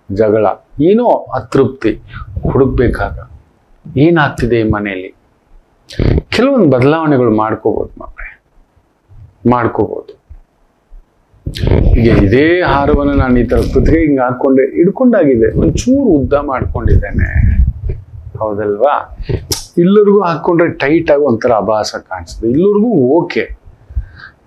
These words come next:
ಇಲ್ಲರಿಗೂ ಹಾಕೊಂಡ್ರೆ ಒಂಚೂರು ಅಭಾಸ, but ಇಲ್ಲರಿಗೂ ಇದ್ರೆ ಪೂರ್ಣತ್ವ. ನಾನು ಹೇಳಿದ್ನಲ್ಲ,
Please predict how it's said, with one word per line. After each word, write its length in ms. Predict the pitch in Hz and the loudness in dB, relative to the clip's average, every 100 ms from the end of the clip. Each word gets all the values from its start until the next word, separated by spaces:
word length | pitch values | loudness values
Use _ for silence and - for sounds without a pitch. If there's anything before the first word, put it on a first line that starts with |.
| - | -2
ಇಲ್ಲರಿಗೂ 500 | 185 202 214 202 202 | 2 4 4 4 2
ಹಾಕೊಂಡ್ರೆ 380 | 170 165 175 170 | 0 0 0 2
ಒಂಚೂರು 480 | 135 127 220 247 143 | 0 0 0 2 2
ಅಭಾಸ, 400 | 120 113 92 - | 2 2 0 -2
but 220 | 110 - 104 | -4 -2 -2
ಇಲ್ಲರಿಗೂ 440 | 104 123 120 120 | 0 0 0 0
ಇದ್ರೆ 200 | 113 92 | -2 -2
ಪೂರ್ಣತ್ವ. 680 | - - 123 120 104 - 87 - _ - - - - - _ _ _ - - - | -4 -4 0 0 -2 -8 -16 -16 _ -20 -20 -18 -16 -18 _ _ _ -18 -8 -4
ನಾನು 100 | 160 | -2
ಹೇಳಿದ್ನಲ್ಲ, 460 | 156 190 160 127 | 0 0 0 0